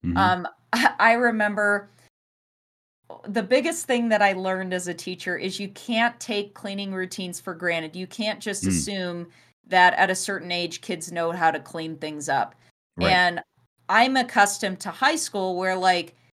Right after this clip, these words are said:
Speaker 2: you know, you're like, "All right, I'm gonna explain, you know, put soap on your hand,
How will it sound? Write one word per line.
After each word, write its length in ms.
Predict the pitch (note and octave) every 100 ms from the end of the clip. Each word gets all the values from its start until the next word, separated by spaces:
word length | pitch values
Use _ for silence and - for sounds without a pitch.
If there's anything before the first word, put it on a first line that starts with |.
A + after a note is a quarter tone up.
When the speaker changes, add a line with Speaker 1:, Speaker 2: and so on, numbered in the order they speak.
| _ _ _
Speaker 2:
you 140 | G3 G3
know, 420 | F#3 F3+ E3+ - _
you're 220 | F#3+ F#3
like, 260 | F#3 F#3
"All 160 | D4 E4
right, 300 | D4+ D4+ C#4 -
I'm 160 | C4+
gonna 160 | C#4 C4+
explain, 600 | B3+ - B3+ C4 B3+ B3
you 100 | A3
know, 120 | G3
put 320 | F#3+ - -
soap 300 | - B3+ B3
on 180 | A#3+ A#3
your 140 | G#3+
hand, 500 | G#3 G3+ G3+ G3 G3